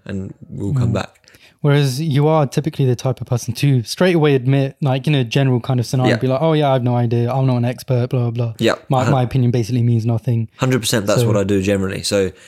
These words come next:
Speaker 1: that's why I'm, that's why I'm saying it's been a bit of a, a shift for me, because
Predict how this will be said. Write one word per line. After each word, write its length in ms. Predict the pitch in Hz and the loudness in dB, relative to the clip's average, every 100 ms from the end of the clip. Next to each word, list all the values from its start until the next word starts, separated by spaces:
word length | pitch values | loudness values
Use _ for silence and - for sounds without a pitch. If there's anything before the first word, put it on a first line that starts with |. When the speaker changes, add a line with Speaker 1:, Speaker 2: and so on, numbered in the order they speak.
| - - | -10 -2
Speaker 1:
that's 180 | 123 127 | -2 2
why 120 | 120 | 0
I'm, 180 | 113 - | 0 -2
that's 200 | - 127 | -2 -2
why 60 | 127 | -2
I'm 80 | 117 | -2
saying 220 | 135 113 | 0 -2
it's 100 | 92 | -2
been 140 | 110 | -2
a 40 | 110 | 0
bit 140 | 104 | 0
of 120 | 98 | -2
a, 40 | 104 - - | -4 -8 -8
a 40 | |
shift 280 | 107 123 113 | -4 -4 -4
for 220 | - 104 95 | -6 -6 -6
me, 160 | 101 | -8
because 360 | - 101 98 | -8 -6 -6